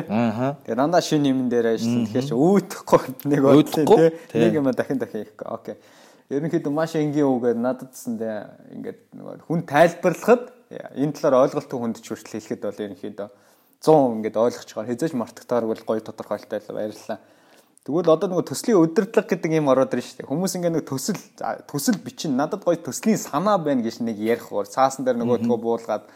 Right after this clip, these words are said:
Speaker 2: за, ийм гоё санаа байна, те. За, хүмүүсээс хөрөнгө оруулалт тачлаа. Нөгөө, нөгөөдгөө хэрэгжүүлнэ гэдэг нэг тусдаа хоёр том ойлголт байгаа дах шүү. Тэгээ төслийн удирдлага г-, гэд ороод ирэхээр энэ яг юу гэсэн үг вэ?
Speaker 1: А, за, нэрнээсээ л тодорхойлдог.
Speaker 2: Аха.
Speaker 1: Манайхан чи шууд ингээд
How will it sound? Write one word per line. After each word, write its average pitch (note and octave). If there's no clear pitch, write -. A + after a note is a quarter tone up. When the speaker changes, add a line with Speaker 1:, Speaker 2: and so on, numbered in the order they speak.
Speaker 2:
за, -
ийм C3
гоё A2
санаа A2
байна, G#2+
те. A2
За, A2+
хүмүүсээс A2
хөрөнгө A2+
оруулалт G#2+
тачлаа. -
Нөгөө, F#3
нөгөөдгөө F3+
хэрэгжүүлнэ F3+
гэдэг C3+
нэг -
тусдаа -
хоёр C3
том A2
ойлголт A2
байгаа -
дах -
шүү. -
Тэгээ A#2+
төслийн A3+
удирдлага G#3
г-, B2+
гэд B2
ороод A2+
ирэхээр G#2+
энэ A2
яг -
юу A2+
гэсэн -
үг -
вэ? -
Speaker 1:
А, A2+
за, A#2+
нэрнээсээ A#2+
л -
тодорхойлдог. -
Speaker 2:
Аха. A#2+
Speaker 1:
Манайхан C#3+
чи C3
шууд A#2+
ингээд A#2+